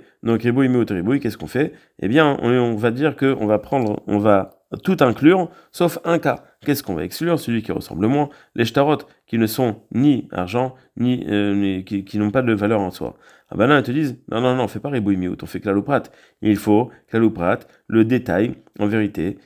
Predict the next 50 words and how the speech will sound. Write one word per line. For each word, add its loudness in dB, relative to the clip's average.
il 0
vient 2
te -4
dire, -2
c'est -8
seulement -4
ça. -8
Quand -10
on -6
a -4
klal 2
uprat -2
ou -2
klal, 0
alors 0
ça -4
va -2
te -4
dire 0
ce -14
qui -4
ressemble 2
à -2
ça. -6
Et -4
donc, 0
si -16
tout -6
ce -4
qui -4
ne 0
ressemble -2
pas 0
à -2
argent, -2
c'est-à-dire 0
qui -8
se -10
passe 0
de 0
main 2
en 2
main, 2
<coughs> 2
et -4
qui -8
a 0
lui-même -6
une -12
valeur, -10